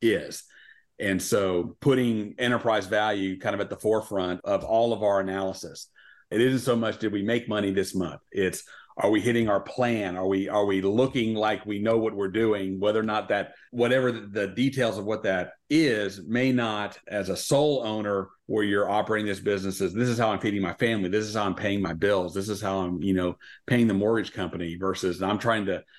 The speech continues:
increase the valuation to my investors," you know, and, and Sean, you know, and the team at Superscapes are some of our biggest investors, you know, so it's,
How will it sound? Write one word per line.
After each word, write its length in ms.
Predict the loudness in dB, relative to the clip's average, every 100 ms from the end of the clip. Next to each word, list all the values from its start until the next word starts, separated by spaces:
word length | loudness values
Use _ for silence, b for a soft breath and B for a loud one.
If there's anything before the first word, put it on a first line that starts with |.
| b -2
increase 440 | 0 2 0 0
the 100 | -2
valuation 800 | 0 0 0 2 0 0 -4 -6 -4
to 140 | -2
my 220 | 0 0
investors," 640 | 0 2 0 -2 -12 -12 -10
you 140 | -6
know, 240 | -2 0
and, 160 | 0 -2 B B B B 0
and 200 | 0 2
Sean, 460 | 2 4 2 2
you 120 | 0
know, 240 | 0 0 0
and 200 | -2 -4
the 60 |
team 400 | -2 2 4 4
at 120 | 2 2
Superscapes 920 | 0 0 -2 0 2 0 -6 -12 -14 _ 0
are 120 | 0
some 180 | 2 -2
of 100 | 0
our 120 | 0
biggest 340 | 0 0 -2 -2
investors, 520 | 0 -2 -4 -16 -8
you 100 | -2
know, 180 | -2 -2
so 280 | 0 2 2
it's, 220 | -2